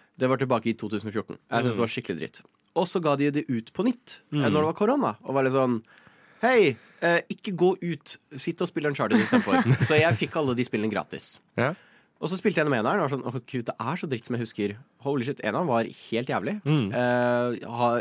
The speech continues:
Speaker 1: huser det verste levelet jeg har hatt den, ikke gleden av å spille i et spill ever.
Speaker 2: Ja.
Speaker 1: Og så kom jeg til toeren. Og det er altså et så briljant spill. Og jeg føler ikke jeg snakker
Speaker 2: <laughs>
Speaker 1: nok om det.
Speaker 2: Mm.
Speaker 1: Og det du beskriver, eh, starten på spillet.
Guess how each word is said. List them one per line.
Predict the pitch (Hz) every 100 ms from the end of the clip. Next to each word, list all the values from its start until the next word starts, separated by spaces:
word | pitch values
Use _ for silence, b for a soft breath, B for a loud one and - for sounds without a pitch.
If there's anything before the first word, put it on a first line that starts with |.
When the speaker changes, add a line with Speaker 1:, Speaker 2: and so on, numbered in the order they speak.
| - 127
Speaker 1:
huser | 143 - 127 131
det | 131
verste | 147 - - 110 127
levelet | 117 95 117
jeg | 120 113 117 113
har | 110 110
hatt | - - - -
den, | 110 113 113 - -
ikke | - - 131
gleden | 139 117 160
av | 117
å |
spille | 113 117
i | 95
et | -
spill | 98
ever. | 82 78 82 -
Speaker 2:
Ja. | 98 117 B B B _
Speaker 1:
Og | 135
så |
kom | 165 139
jeg |
til | 123 113
toeren. | 104 220 - - _ _ _ _ _ _ -
Og |
det | 139 -
er | 107 104 151
altså | 107 - 120
et | -
så | 113
briljant | 107 110 107 104 101 131
spill. | - 143
Og | 147
jeg | 170
føler | -
ikke | 156 180
jeg | 339
snakker | 208 - 131
Speaker 2:
<laughs> | 113
Speaker 1:
nok | - -
om | 101 90
det. | 247 - -
Speaker 2:
Mm. | 151 110 98 -
Speaker 1:
Og | 160
det | 160 156
du |
beskriver, | 135 - 117 117 117 - 113
eh, | 120 113 113 113
starten | 104 95 -
på | 95
spillet. | - 87